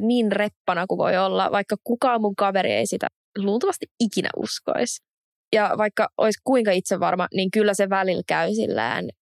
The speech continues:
mielen päälle, jos ei tavallaan löydä sitä oikeeta. Mutta mä itse uskon siihen, että se oikea on tuolla jossain, kun mä vien jalat alta, mutta sitä ei ole vaan tullut vielä vastaan. Ja se ei johdu siitä,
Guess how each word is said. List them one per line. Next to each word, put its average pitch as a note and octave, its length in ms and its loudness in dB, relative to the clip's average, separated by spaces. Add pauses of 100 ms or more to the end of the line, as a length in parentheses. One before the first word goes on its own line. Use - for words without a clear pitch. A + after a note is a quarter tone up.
(260)
mielen F3+ 380 0
päälle, A2 340 0
jos - 360 -2 (880)
ei G3 180 -2
tavallaan F3+ 500 -2
löydä - 320 -2
sitä G#3 300 -4
oikeeta. G#3 640 -2 (120)
Mutta A#3 440 0 (100)
mä G#3 100 0
itse F#3+ 260 0
uskon B3+ 360 0
siihen, A#3 280 2
että A3 140 -2
se G#3+ 120 2
oikea G3 360 2
on B3 80 0
tuolla B3 200 4
jossain, A3+ 440 0
kun G3+ 80 2
mä G#3 100 2
vien G#3+ 180 2
jalat F#3+ 300 2
alta, G#3+ 300 2
mutta B3+ 160 -6
sitä A#3 200 0
ei C4+ 80 4
ole D#4 80 2
vaan D4+ 180 2
tullut G3+ 240 2
vielä F3 160 0
vastaan. G#3 380 -2
Ja G#3 60 0
se B3 120 2
ei B3 120 4
johdu B3 260 4
siitä, G#3 400 0